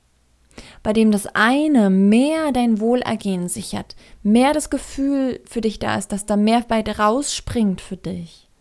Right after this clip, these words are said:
dann solltest du das nehmen. Das ist das, was mit Ego gemeint ist. Also, dass wirklich dieser Blick da ist, was ist da für mich drin?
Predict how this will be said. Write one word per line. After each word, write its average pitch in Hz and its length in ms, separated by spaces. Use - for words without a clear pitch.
dann 220 160
solltest 220 340
du - 20
das 208 280
nehmen. 196 460
Das 196 140
ist 190 120
das, 190 100
was 190 140
mit 185 160
Ego 180 240
gemeint 180 400
ist. - 80
Also, 190 160
dass 190 180
wirklich 202 220
dieser 190 160
Blick 208 320
da 196 180
ist, 196 120
was 202 300
ist 220 180
da 202 80
für 220 220
mich 202 260
drin? 190 400